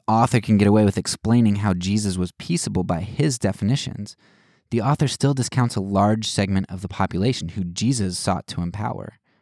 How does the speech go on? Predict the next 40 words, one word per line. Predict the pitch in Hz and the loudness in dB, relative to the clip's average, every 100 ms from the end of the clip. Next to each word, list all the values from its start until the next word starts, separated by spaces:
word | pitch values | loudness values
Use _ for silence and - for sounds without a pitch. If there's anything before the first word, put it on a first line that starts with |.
| _ _ _ _ _ - | _ _ _ _ _ 0
Jesus | 117 156 147 120 | 4 4 4 2
empowered | 101 107 92 - | 0 -2 -2 -4
slaves, | - 107 107 90 - - - - | -4 -2 0 -2 -6 -12 -14 -10
women, | 92 101 113 95 82 90 - _ - | -2 2 2 2 -2 -10 -16 _ -4
and | 92 | -4
the | - | -4
poor | 160 165 69 - | -2 -2 -2 -6
through | - 107 | -2 0
his | 101 | 0
teachings, | - 175 - - - - _ _ _ _ - | -4 -8 -8 -16 -18 -20 _ _ _ _ 0
yet | 117 | 2
he | 120 | 4
didn't | 135 147 - 95 | 4 4 0 -4
do | 107 131 | 2 2
this | 120 98 | 2 0
by | - 98 | 0 2
making | 110 - 101 | 2 2 0
them | 90 | -2
capable | - 113 113 107 92 | -4 -6 -4 -2 -4
of | 82 87 | -4 -6
violence. | 90 123 110 - - - _ _ _ _ _ - | -4 -4 -4 -8 -18 -20 _ _ _ _ _ -6
In | |
fact, | 95 139 113 | 0 0 2
Jesus | 113 151 139 - | 2 2 2 -2
subdued | 98 87 87 101 131 | -4 -4 0 0 0
his | 113 101 | 0 -2
zealot | 92 98 107 - | 0 0 0 -4
contingency, | 101 92 123 131 90 - | -8 -2 -2 -2 -6 -8
the | 73 92 | -6 -2
group | 120 - | -2 -2
that | 104 _ - | -4 _ -8
sought | - 104 - - | -2 -2 -2 -6
to | 98 | -2
do | 101 98 | 0 0
harm | - 95 87 | 0 -2 -2
to | - 82 | -4 -6
others | 85 90 95 | -4 -4 -2
and | 87 | -2
not | 90 101 90 | -2 -4 -4
be, | 95 95 | -6 -6